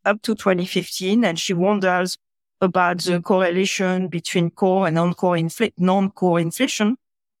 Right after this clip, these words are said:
and why it's gone. And the explanation, in my view, comes from the B I S model that we moved to a low inflation regime and shocks became self-correcting. And look at this variation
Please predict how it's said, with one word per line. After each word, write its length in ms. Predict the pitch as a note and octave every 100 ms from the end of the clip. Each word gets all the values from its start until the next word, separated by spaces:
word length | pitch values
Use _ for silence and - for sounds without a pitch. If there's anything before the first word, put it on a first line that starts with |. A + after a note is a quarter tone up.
| -
and 420 | G3 G3 F#3+ F#3+ G3
why 320 | F#3 F#3+ F#3+
it's 280 | F#3+ - -
gone. 500 | D3 G3 B3 D#3+ - - _ _ _
And 160 | G#3 G#3
the 140 | G#3+
explanation, 720 | G3+ - G#3 G#3 B3 - A#3+
in 160 | A3+ G#3
my 120 | F#3+
view, 200 | G3 A#3+
comes 360 | B3+ A3+ A3+ A#3
from 260 | A#3+ A#3
the 340 | A3 A3+ A3 A3+ - _ _
B 180 | A3 A#3
I 140 | A3+
S 240 | A3+ A3+ -
model 320 | B3 D#4+ F#3+ F3
that 300 | G3+ G3 -
we 160 | G#3 G3+
moved 340 | G#3 A3+ A#3
to 180 | G3+ F#3+
a 20 |
low 240 | F3+ G#3+
inflation 520 | C4 B3+ - A#3+ - G#3
regime 540 | F#3 F#3 G3 A#3 B3+ -
and 420 | G3 G3 F#3+ F#3+ -
shocks 580 | - A3+ A3+ - -
became 460 | - F#3+ - F#3 F3+
self-correcting. 920 | - F#3+ G3 - G3 F3+ F3+ - B3 E4+ -
And 220 | F#3+ F#3+
look 180 | A#3 C#4
at 120 | G#3
this 420 | F3 G3 F#3 - -
variation 800 | - F3 F3 F3+ F3+ - F3 F#3